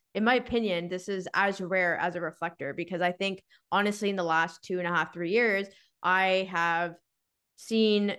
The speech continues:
you know, maybe two or three charts that were all defined, and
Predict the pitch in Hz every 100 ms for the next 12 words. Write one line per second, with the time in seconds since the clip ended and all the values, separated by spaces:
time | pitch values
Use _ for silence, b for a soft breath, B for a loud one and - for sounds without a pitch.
0 | - 196 190 185 196 208 233 226 - 226
1 | 208 226 294 339 - _ _ - 220 220
2 | - 202 202 208 - 180 196 285 - -
3 | _ _ 190 214 185 202 - 185 185 196
4 | 190 175 156 170 262 - _ _ _ 190
5 | 190 190 185